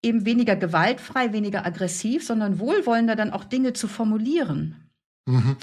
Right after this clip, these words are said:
Speaker 2: Wir wollen mal testen, ob du gut mit dir umgehen kannst. Äh, es ist alles fertig geschrieben. Das Buch ist im Verlag.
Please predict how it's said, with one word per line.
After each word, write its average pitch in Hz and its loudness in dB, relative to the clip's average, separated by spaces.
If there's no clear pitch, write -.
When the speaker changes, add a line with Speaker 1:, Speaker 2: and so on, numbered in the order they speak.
Speaker 2:
Wir 120 -2
wollen 135 0
mal 127 0
testen, 139 -4
ob 135 -8
du 127 -2
gut 143 -4
mit 117 0
dir - -4
umgehen 107 -4
kannst. - -6
Äh, 117 -6
es 127 -6
ist 143 -2
alles 156 0
fertig - -4
geschrieben. 104 -6
Das - -6
Buch 147 -6
ist - -6
im 127 -2
Verlag. 113 -6